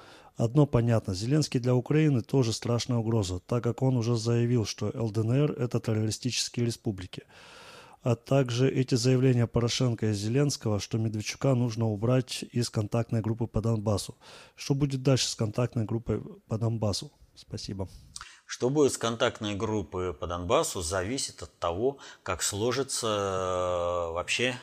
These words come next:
Speaker 2: международная ситуация и как, э, по Украине решат, э, два главных, э, субъекта управления. Это государство С Ш А и Россия. Э, в данном случае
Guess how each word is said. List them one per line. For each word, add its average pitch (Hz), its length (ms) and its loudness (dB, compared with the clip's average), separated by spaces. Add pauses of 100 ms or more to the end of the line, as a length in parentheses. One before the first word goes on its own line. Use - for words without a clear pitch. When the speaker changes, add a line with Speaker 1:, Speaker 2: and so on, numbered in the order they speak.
(140)
Speaker 2:
международная 98 880 -4
ситуация 90 760 -2 (360)
и 107 100 0
как, 110 400 4
э, 98 120 -6 (100)
по 104 240 4
Украине 107 640 -2 (260)
решат, 101 640 0
э, 90 240 -4
два 95 340 2
главных, 87 680 -2
э, 82 760 -4
субъекта 92 520 -2
управления. 123 680 -4 (300)
Это 85 440 -2 (200)
государство 92 720 -4
С - 180 -8
Ш - 180 -2
А 113 200 0 (100)
и 101 80 -8
Россия. 67 480 -4 (460)
Э, 98 100 -2
в 92 80 -2
данном 143 240 4
случае 90 340 -4